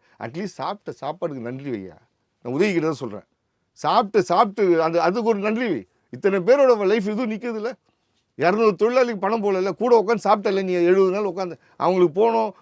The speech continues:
அவங்களுக்கு பே-, பேட்டா போகணும், அவங்களுக்கு சம்பளம் போகணும்னு தோணும்ல.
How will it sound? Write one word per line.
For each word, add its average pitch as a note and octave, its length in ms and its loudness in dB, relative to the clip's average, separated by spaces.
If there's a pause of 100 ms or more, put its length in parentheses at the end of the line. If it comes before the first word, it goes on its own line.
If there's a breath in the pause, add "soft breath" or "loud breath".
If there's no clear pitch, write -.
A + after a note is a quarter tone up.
(120)
அவங்களுக்கு E3+ 440 0
பே-, E3+ 220 2
பேட்டா G3 60 0
போகணும், F#3+ 320 -2
அவங்களுக்கு F#3+ 320 -4
சம்பளம் G3+ 200 -4
போகணும்னு F#3 260 -4
தோணும்ல. G3 400 -6